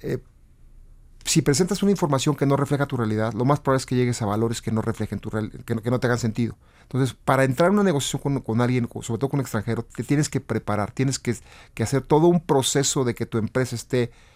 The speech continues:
eh, en, en orden, limpia, que sea capaz, capaz, que seas capaz de, de, de mostrarla. También es importante decir, alguien que te viene a tocar la puerta y te quiere comprar, sabe hacerlo, sabe comprar, sabe buscar.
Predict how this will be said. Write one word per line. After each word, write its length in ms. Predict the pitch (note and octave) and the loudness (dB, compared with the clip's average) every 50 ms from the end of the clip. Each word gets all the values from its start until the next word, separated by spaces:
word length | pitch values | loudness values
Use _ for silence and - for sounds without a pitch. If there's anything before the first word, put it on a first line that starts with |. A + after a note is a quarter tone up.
| - - - _ _ - - - - - - | -20 -20 -20 _ _ -20 -20 -20 -20 -8 -4
eh, 140 | A#2 A#2+ - - | -2 -2 0 0
en, 160 | B2 A#2 A2+ | -2 -2 0
en 140 | - C#3 C#3 C#3+ | 2 4 4 6
orden, 320 | D3 D3 C#3+ D3+ C#3 C3+ | 6 6 4 2 2 4
limpia, 260 | C#3+ D3+ C3+ C#3 C3 | 2 2 2 0 -2
que 100 | - B2+ | -4 -4
sea 120 | - D3 - | -6 -4 -4
capaz, 420 | - - - - - - - - | -4 -4 -4 -6 -6 -6 -8 -6
capaz, 400 | - C3+ B2+ - C3 C3+ B2 - | -6 -6 -2 0 0 0 0 -4
que 160 | - - B2 | -8 -12 -4
seas 160 | A#2 D3 C#3 | -2 -2 -2
capaz 280 | - D3 - - B2+ B2 | -2 -4 -2 0 -2 0
de, 120 | A#2+ C3 - | 0 -2 -2
de, 200 | - B2+ B2 A2+ | -2 -4 -4 -4
de 160 | A#2+ A#2+ A#2 | -2 -2 0
mostrarla. 500 | A2+ A2 G2+ - - A2 G#2 G2 G2 - - - - - - - - - - - - - | -2 -2 -2 -2 -4 -4 -4 -4 -8 -10 -14 -20 -20 -20 -20 -20 -20 -20 -20 -20 -10 -2
También 340 | - C3 C#3 D3 D#3 E3+ E3+ | 0 4 6 6 6 6 4
es 140 | E3 - E3+ | 4 2 2
importante 420 | D#3 - D3 C3+ C#3 C#3+ C3+ C#3+ | 0 2 0 0 0 0 2 0
decir, 320 | C3+ B2 - C#3+ C3+ - - - - - - - - | 0 2 2 0 0 -2 -4 -14 -20 -20 -20 -4 2
alguien 340 | - D3+ F3+ F#3 G3+ G#3 G3 | 4 4 6 6 4 2 2
que 120 | - E3 | 0 0
te 100 | C3+ C3+ | 0 2
viene 140 | B2+ C#3 D3+ | 2 2 2
a 40 | D3+ | 0
tocar 260 | - C3 - C3+ C3 | 0 -2 0 0 0
la 140 | C3 B2 - | 0 -2 0
puerta 220 | C3 B2 B2 - | -2 -2 -2 -4
y 60 | - - | -6 -10
te 80 | A#2+ | -6
quiere 200 | - A#2+ A#2 A2+ | -4 -2 -4 -4
comprar, 460 | - - G#2 G2+ - A#2 A#2+ D3 - - - | -4 -6 -8 -4 -2 -2 -2 -2 -4 -10 -10
sabe 400 | - - - D#3+ D3+ D3+ D#3 D3 | -4 0 2 4 4 4 4 4
hacerlo, 520 | C#3 C3+ - - C#3+ C3 A#2+ A2 G#2 F#2+ - | 2 2 2 2 2 2 2 0 -4 -8 -10
sabe 380 | - - - C#3+ C#3+ D3 C#3+ - | -10 -2 0 2 2 2 0 0
comprar, 540 | - B2 A2+ A2+ - - A#2+ A#2 G#2 G2+ - _ _ | -2 -2 -2 -2 0 0 0 0 0 -2 -8 _ _
sabe 300 | - - C#3 C3 C3+ C3+ | -6 -2 0 0 2 0
buscar. 520 | A#2 A2 G#2+ - - - C3 C#3 D3 D#3 | -2 -2 -6 -8 -2 2 2 2 2 0